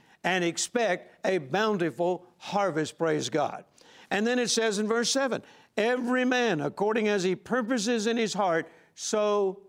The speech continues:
let him give." So once again, God leaves it up to you. "As every man purposes in his own heart,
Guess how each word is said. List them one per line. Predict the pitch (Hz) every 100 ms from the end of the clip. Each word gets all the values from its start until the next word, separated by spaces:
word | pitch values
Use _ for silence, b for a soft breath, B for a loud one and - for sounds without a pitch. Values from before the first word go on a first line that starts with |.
| -
let | 170 175
him | 170 170 - _ -
give." | 160 165 104 - _ b b b
So | - 233
once | 226 233 226
again, | 269 285 - b b -
God | 180 247 285 214 -
leaves | - 180 214 196
it | 240
up | 247
to | 254
you. | 262 320 220 b b b -
"As | 190 185 175
every | 240 240 262
man | 262 254 240
purposes | - - 277 220 262 226 254 -
in | - 220
his | 202 170
own | 202 226 233
heart, | 190 202 160 160